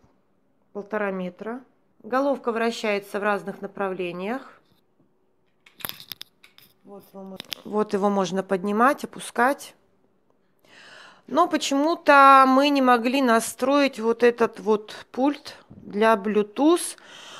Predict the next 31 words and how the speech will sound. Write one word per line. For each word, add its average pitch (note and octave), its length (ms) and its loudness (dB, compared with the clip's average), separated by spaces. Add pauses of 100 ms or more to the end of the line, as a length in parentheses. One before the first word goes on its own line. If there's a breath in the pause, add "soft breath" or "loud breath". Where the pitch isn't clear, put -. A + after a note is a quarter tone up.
(120 loud breath)
чтобы B3+ 360 0
нажимать A#3 640 4
на G#3+ 200 4
кнопочку C#4+ 720 0
и A3 60 0
делать G#3+ 400 0
фотографии A3+ 640 2
на G3+ 180 0
расстоянии. F3 800 -4 (380)
Старый D#4 360 8
держатель A#3 600 4
для A#3 360 6
телефона A3 720 0
у G3+ 40 0
меня G3+ 200 0
поломался, G3+ 840 6
он A#3 120 4
стоил G3+ 320 2
пятнадцать F#3 720 0
долларов. F#3 680 4
Вот B3+ 280 0
этот A#3 240 2
штатив A#3+ 480 2
я C4 160 6
купила A3 380 2
по G#3 140 -2
цене A3+ 500 2
в C4+ 80 -2
двадцать A3 600 2
два F#3+ 300 2
доллара. E3+ 560 -6